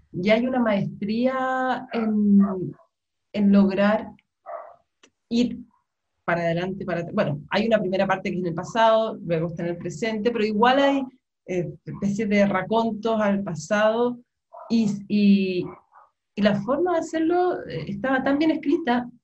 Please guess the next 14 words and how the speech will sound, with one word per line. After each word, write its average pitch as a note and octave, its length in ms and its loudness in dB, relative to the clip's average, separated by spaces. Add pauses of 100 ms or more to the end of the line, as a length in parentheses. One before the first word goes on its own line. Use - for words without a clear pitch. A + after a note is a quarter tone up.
(360)
que G#3 600 0
no G#3 160 2
te F4+ 120 -6
perdías A3 460 -4 (160)
para - 200 -10
nada, - 220 -10 (420)
para C3+ 260 -8
nada. F3 320 0 (760)
Había G3+ 520 2
un G3 340 6
hilo, G#3+ 300 4
era G#3 160 0
súper A#3 300 0
interesante, A3+ 1040 0